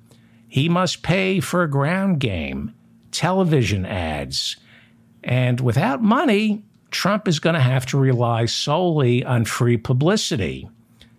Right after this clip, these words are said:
But this free publicity, the one, the type of publicity he's getting these days, is the polar opposite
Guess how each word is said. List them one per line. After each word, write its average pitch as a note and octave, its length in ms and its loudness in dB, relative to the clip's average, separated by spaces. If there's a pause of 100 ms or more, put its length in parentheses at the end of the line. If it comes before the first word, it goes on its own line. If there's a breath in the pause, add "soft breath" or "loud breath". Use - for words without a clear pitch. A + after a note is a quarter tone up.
(280 soft breath)
But G#2+ 160 0
this D#4+ 260 0
free D3+ 300 0
publicity, G#2 960 -2 (640 loud breath)
the B2 100 0
one, C3 260 2
the C#3+ 80 -2
type F3+ 300 -2
of D#3 120 -2
publicity D#3 480 0
he's C3 120 2
getting B2+ 320 2
these F3 320 0
days, B2+ 460 2
is C3+ 340 0
the B2+ 180 4
polar B3 520 0
opposite F3 840 -2